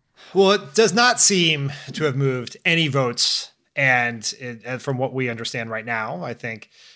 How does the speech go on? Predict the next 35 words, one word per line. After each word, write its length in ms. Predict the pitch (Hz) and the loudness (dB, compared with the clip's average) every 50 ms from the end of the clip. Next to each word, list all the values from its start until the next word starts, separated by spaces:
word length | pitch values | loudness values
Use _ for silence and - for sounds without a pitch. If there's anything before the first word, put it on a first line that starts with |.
| _ _ _ | _ _ _
that 480 | - 123 123 117 113 113 110 _ _ _ _ _ _ _ _ _ _ _ _ 160 | -6 -4 -2 -2 -2 -4 -6 _ _ _ _ _ _ _ _ _ _ _ _ -6
Judge 260 | 127 147 143 135 - | 0 0 0 2 2
Jackson 320 | 139 123 127 - 131 127 | 0 0 0 0 -4 -6
came 320 | - - 147 143 139 135 139 | -6 -4 -2 -2 -2 -2 -2
into 360 | 156 165 180 180 - 147 143 131 | 0 2 2 2 2 2 0 0
this 180 | 117 117 - | -2 -4 -6
hearing, 500 | - - 104 98 104 113 147 180 156 139 _ - | -6 -6 -6 -8 -8 -8 -8 -8 -10 -12 _ -8
uh, 380 | 120 120 110 110 107 110 110 - | -6 -4 -2 -2 -2 -4 -4 -6
on 600 | - 120 117 113 113 110 107 107 107 107 104 104 _ _ _ - | -6 -4 -4 -4 -4 -6 -6 -8 -10 -12 -14 -16 _ _ _ -10
a 260 | 120 117 110 107 104 | -8 -6 -6 -6 -4
strong 540 | - - - - - 143 139 135 131 135 120 | -4 -4 -2 0 2 2 4 4 2 0 -2
path 420 | - - 123 113 110 107 - - - | -2 0 0 2 0 0 -4 -8 -8
to 140 | 127 120 | -8 -6
being 240 | 104 110 113 110 107 | -6 -6 -8 -8 -8
confirmed 360 | 107 - 113 104 113 110 101 | -10 -12 -10 -8 -8 -8 -8
as 100 | 107 98 | -10 -12
the 80 | - 104 | -14 -16
first 480 | - - - 107 107 - - - 120 110 | -16 -12 -10 -8 -8 -8 -8 -10 -12 -12
black 260 | 110 110 101 98 - | -10 -8 -8 -8 -8
woman 140 | 117 107 107 | -10 -10 -12
Supreme 200 | - - 110 104 | -12 -14 -14 -14
Court 160 | - 113 - | -14 -14 -12
justice 200 | 110 104 - - | -10 -10 -10 -10
in 60 | 110 | -10
this 100 | 98 - | -12 -12
country's 300 | - 120 - - 113 - | -12 -12 -12 -12 -12 -10
history, 280 | 120 113 - 147 143 139 | -8 -8 -4 -2 0 0
and 80 | 135 | 0
none 140 | 131 131 131 | 0 0 -2
of 80 | 127 113 | -2 -4
that 120 | 117 107 | -4 -6
has 100 | 110 - | -6 -8
changed. 260 | - - 98 87 - | -10 -12 -12 -10 -10
In 80 | 131 139 | -6 -2
fact, 320 | 156 165 147 139 143 - | 0 2 2 2 0 -4